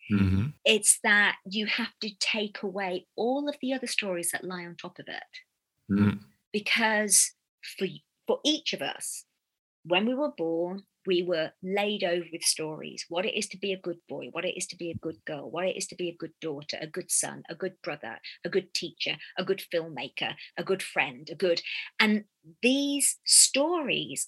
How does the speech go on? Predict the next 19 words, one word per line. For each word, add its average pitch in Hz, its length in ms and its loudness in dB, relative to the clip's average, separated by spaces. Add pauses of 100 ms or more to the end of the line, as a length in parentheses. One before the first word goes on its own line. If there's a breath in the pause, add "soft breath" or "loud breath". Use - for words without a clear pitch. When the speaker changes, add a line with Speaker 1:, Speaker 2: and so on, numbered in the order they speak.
Speaker 2:
are 208 140 2
laying 240 640 2
on 220 180 -2
top - 280 -4
of 233 120 -4
our 185 240 -2
red 254 360 -2
thread - 360 -6
of 208 140 -6
truth. - 600 -6 (1300 loud breath)
And 247 280 6
we'll 277 220 4
give 285 280 -4
them 233 220 2
more 247 240 2
worth 220 340 -4
than 202 140 -6
our 190 200 -4
own. 151 280 -8